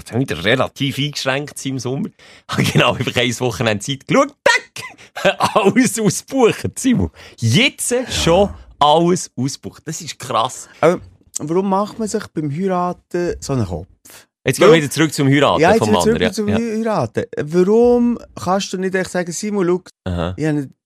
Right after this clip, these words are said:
Speaker 2: ich habe dreißig K,
Speaker 1: Aha.
Speaker 2: du organisierst die
Speaker 1: Nein.
Speaker 2: Geschichte. Nein, jetzt hörst du
Speaker 1: Okay.
Speaker 2: mir mal zu,
Speaker 1: Ja.
Speaker 2: weil du hast schon wieder graue Haare, weil du nicht weisst, was jetzt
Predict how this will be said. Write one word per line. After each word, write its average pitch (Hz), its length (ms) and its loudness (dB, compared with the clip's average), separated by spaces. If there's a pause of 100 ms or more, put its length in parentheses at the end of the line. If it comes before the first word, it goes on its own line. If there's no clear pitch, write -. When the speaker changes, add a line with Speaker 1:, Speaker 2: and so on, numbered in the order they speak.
(120)
Speaker 2:
ich - 140 -2
habe 143 40 -4
dreißig 202 340 -4
K, 117 460 -2 (200)
Speaker 1:
Aha. 98 380 -2 (360)
Speaker 2:
du 175 80 0
organisierst 185 680 0
die 104 60 -6
Speaker 1:
Nein. 110 180 0
Speaker 2:
Geschichte. 214 320 -2
Nein, 320 180 6
jetzt 277 220 0
hörst 262 180 4 (100)
du - 60 0 (140)
Speaker 1:
Okay. 294 100 6 (140)
Speaker 2:
mir 294 80 6
mal 285 260 6
zu, 311 300 4 (340)
Speaker 1:
Ja. 117 140 4
Speaker 2:
weil 240 100 8
du 294 220 6
hast 240 120 6
schon 269 140 2
wieder 262 180 4
graue 240 460 6
Haare, 269 300 8
weil 254 100 4
du 240 100 4
nicht 247 140 0
weisst, 247 240 6
was 220 140 0
jetzt 233 260 -6